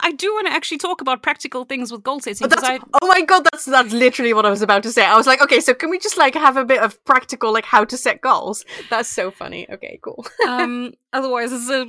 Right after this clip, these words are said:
Speaker 1: just, you're gonna hear Plato and saucer the whole time.
Speaker 2: <laughs>
Speaker 1: With me, this is how I, I view, this is my executor coming into play here. I always view everything as, like, a Lego,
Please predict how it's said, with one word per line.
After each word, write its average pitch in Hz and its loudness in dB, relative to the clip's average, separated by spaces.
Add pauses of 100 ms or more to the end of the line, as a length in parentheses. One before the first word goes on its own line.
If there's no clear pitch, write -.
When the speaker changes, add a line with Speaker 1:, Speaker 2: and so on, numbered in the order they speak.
(140)
Speaker 1:
just, 240 -8
you're 214 -10
gonna 233 -6
hear 226 -4
Plato 233 -6
and 202 -8
saucer 190 -6
the 190 -16
whole 185 -10 (120)
time. 180 -4
Speaker 2:
<laughs> - -14
Speaker 1:
With 254 -10
me, 254 -4
this 233 -4
is 277 -8
how 220 -2
I, 214 -2
I 202 -6
view, 196 -10
this 196 -12
is 208 -10
my 196 -6
executor 196 -10
coming 190 -12
into 196 -12
play 190 -8
here. - -14 (640)
I 226 -4
always 285 -6
view 233 -8
everything 226 -8
as, 196 -8
like, 196 -8
a 202 -8
Lego, 196 -8